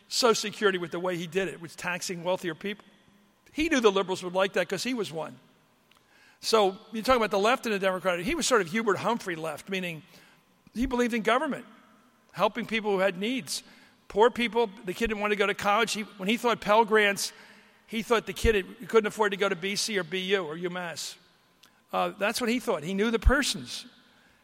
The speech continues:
And so his liberalism wasn't interest groups, pressure groups, phony stuff like that. He knew the cases because of, he'd been in the state re-, legislature since the thirties. He spent a lot of time dealing with people with problems.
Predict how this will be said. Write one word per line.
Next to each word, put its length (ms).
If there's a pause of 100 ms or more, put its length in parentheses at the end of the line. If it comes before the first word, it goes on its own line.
(140)
And 160
so 180
his 220
liberalism 640
wasn't 360 (300)
interest 420
groups, 280
pressure 380
groups, 420 (140)
phony 340
stuff 240
like 160
that. 200
He 280 (360)
knew 180
the 80
cases 680 (380)
because 260
of, 80 (880)
he'd 140
been 120
in 120
the 100
state 280
re-, 100
legislature 680
since 200
the 120
thirties. 600 (460)
He 80
spent 200
a 40
lot 160
of 80
time 200
dealing 180
with 100
people 160
with 120
problems. 540